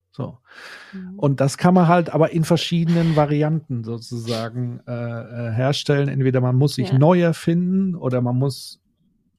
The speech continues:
Speaker 1: effizienter werden, sich optimieren. Oder, und das haben wir noch gar nicht als problematisches, ähm,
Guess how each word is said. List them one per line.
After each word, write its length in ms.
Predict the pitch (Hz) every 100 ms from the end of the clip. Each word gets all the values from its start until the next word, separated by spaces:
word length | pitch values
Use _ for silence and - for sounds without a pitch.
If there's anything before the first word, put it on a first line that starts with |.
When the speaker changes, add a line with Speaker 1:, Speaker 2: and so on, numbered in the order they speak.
| -
Speaker 1:
effizienter 720 | 147 160 - 175 175 170 143
werden, 760 | 151 151 156 160 160 165 156
sich 220 | 135 131
optimieren. 800 | 127 - 131 131 156 185 233 254 - - - - _
Oder, 680 | 202 294 262 135 143 233 269 _ _
und 160 | - 139
das 160 | 147 -
haben 140 | 147
wir 80 | 139
noch 160 | 123
gar 160 | - 196
nicht 180 | 262 160
als 200 | 131 -
problematisches, 1080 | - 135 127 131 139 135 123 120 - - - _ _ -
ähm, 540 | 127 123 123 120 117